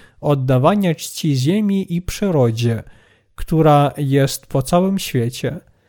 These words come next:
Na przykład nadawanie boskości wielkiej skale i oddawanie jej czci jako Bogu było ogólną praktyką pogańską oddawania czci elementom przyrody. Taką religijną praktykę i wiarę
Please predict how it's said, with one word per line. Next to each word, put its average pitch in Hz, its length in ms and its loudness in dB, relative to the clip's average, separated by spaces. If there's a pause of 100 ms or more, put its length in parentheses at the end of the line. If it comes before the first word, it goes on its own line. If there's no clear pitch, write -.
(220)
Na 131 120 0
przykład 127 600 -2 (460)
nadawanie 143 720 4
boskości 151 840 -2
wielkiej 160 540 2
skale 190 840 0 (100)
i 156 140 0
oddawanie 160 680 0
jej 139 200 2
czci - 420 -6
jako 139 320 2
Bogu 160 680 2
było 180 420 4
ogólną 175 680 2
praktyką 160 720 0
pogańską 180 840 -2
oddawania 147 640 0
czci - 520 -6
elementom 156 640 0
przyrody. 120 680 -2 (760)
Taką 190 560 2
religijną 156 840 2
praktykę 160 760 0
i 131 160 0
wiarę 185 520 0